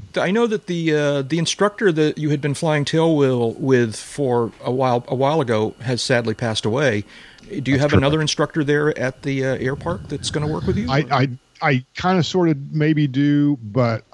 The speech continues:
Speaker 2: I'm, I'm gonna opt for, uh, uh, someone else, uh, whom, uh, uh, I really enjoy flying with and who
Speaker 1: Mm-hmm.
Speaker 2: has plenty of tail dragger and, and Champ experience also.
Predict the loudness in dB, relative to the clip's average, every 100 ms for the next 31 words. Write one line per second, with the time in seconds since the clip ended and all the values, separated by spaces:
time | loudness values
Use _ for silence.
0 | 0 2 2 2 0 -2 0 -2 0 2
1 | 2 2 0 -4 -10 -2 0 2 2 2
2 | 0 0 0 0 0 2 2 2 2 2
3 | 0 -2 -4 -8 _ -20 -20 -20 _ -2
4 | 0 2 2 2 2 2 2 2 2 2
5 | 0 0 0 2 2 0 0 0 2 2
6 | 2 2 2 0 0 2 2 2 2 0
7 | 0 -2 0 2 2 2 0 -2 -2 2
8 | 0 0 0 -2 0 0 0 0 0 0
9 | 0 0 0 0 0 0 -2 -2 -2 -2
10 | -4 -2 0 2 2 0